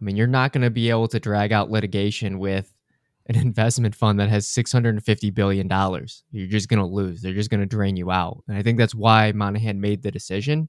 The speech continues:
I didn't think it was gonna happen this quickly. Uh, it makes you wonder how poorly run is the P G A that they have all of this money that came out their live of, "You have to pay if you wanna do any kind of golf event outside of the P G A. You gotta pay us for that."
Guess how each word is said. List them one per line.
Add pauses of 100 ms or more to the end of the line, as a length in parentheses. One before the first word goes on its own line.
I
didn't
think
it
was
gonna
happen
this
quickly. (720)
Uh, (100)
it
makes
you
wonder (300)
how
poorly
run
is
the
P
G
A
that
they
have
all
of
this
money
that
came
out
their
live
of, (520)
"You
have
to
pay
if
you
wanna
do
any
kind
of
golf
event
outside
of
the
P
G
A.
You
gotta
pay
us
for
that."